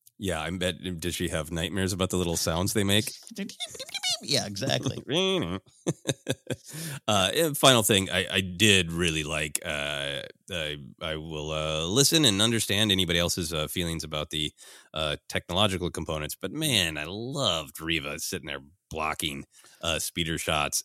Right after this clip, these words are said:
Speaker 1: and then
Speaker 2: Mm.
Speaker 1: throwing the canister, right? It was the,
Speaker 2: Yep.
Speaker 1: "This is not gonna stop anything. It's not the ship that he's in.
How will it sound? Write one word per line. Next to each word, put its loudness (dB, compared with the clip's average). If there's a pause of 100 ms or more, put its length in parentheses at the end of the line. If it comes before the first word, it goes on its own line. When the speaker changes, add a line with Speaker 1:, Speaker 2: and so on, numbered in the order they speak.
Speaker 1:
and -4
then 0
Speaker 2:
Mm. -6 (320)
Speaker 1:
throwing 4
the -4
canister, -8
right? -2
It -6
was 0
the, -2
Speaker 2:
Yep. -2
Speaker 1:
"This -2
is -2
not 2
gonna 0
stop 2
anything. -2
It's -6
not -4
the -4
ship -2
that -6
he's 0
in. -2